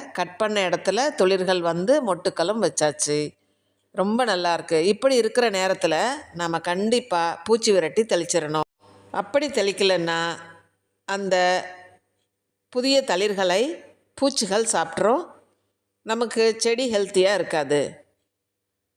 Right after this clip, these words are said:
அதற்கு அடுத்தபடியாக நாம கட்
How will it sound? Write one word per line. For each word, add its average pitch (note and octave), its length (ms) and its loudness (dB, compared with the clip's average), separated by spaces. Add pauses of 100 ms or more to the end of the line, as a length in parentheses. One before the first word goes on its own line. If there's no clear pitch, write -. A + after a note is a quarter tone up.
(600)
அதற்கு A3 300 0
அடுத்தபடியாக F#3+ 680 0 (840)
நாம F#3+ 260 -2 (440)
கட் G3 160 -4